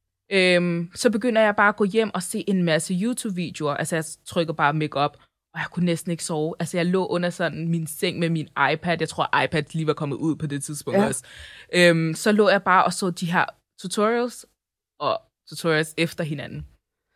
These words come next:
Speaker 2: Så du er fuldstændig selvudlært.
Speaker 1: Ja, jeg er self-made.
Speaker 2: Det er imponerende jo.
Speaker 1: Ja.
Speaker 2: Og hvordan gik det fra, at det her med make-up'en, og så være influencer, og nu sidder du lige pludselig her med podcasten for Mino?
Speaker 1: Jamen altså, det har jo været noget af en rejse, fordi som sagt,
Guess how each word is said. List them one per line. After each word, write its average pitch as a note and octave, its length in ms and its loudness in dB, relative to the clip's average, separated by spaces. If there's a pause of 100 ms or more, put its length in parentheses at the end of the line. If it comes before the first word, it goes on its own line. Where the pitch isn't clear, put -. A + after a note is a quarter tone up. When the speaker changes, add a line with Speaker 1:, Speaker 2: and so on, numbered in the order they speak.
(200)
Speaker 2:
Så G3 120 0
du G3 200 4
er E3+ 140 6
fuldstændig E3 680 0
selvudlært. E3+ 840 2
Speaker 1:
Ja, G3+ 100 6
jeg F#3+ 200 10
er F3+ 40 8
self-made. D#3+ 760 6 (340)
Speaker 2:
Det F3 100 2
er F3 40 8
imponerende E3+ 480 4
jo. D#3 180 0 (360)
Speaker 1:
Ja. B2+ 140 4
Speaker 2:
Og - 40 6
hvordan G#3 340 8
gik B3+ 200 0
det A3 120 0
fra, F3 340 6
at - 160 -4
det B3 140 6
her A3 200 10
med F#3+ 160 6
make-up'en, F#3 640 6
og F3 160 2
så F3+ 120 4
være F#3 220 6
influencer, F#3+ 600 4
og F3 140 0
nu F#3+ 100 4
sidder F#3 220 4
du F3 80 2
lige E3+ 140 0
pludselig E3 340 0
her D#3 40 0
med D#3+ 80 2
podcasten D#3 760 0
for D#3+ 120 2
Mino? D#3 320 6 (440)
Speaker 1:
Jamen D#3+ 420 2
altså, D3 300 0
det F3+ 160 0
har E3+ 140 4
jo D#3+ 80 6
været D#3 240 4
noget D#3+ 180 4
af G3 40 4
en F3+ 140 0
rejse, D3 400 4
fordi E3 360 -4
som F3 240 -4
sagt, E3+ 520 0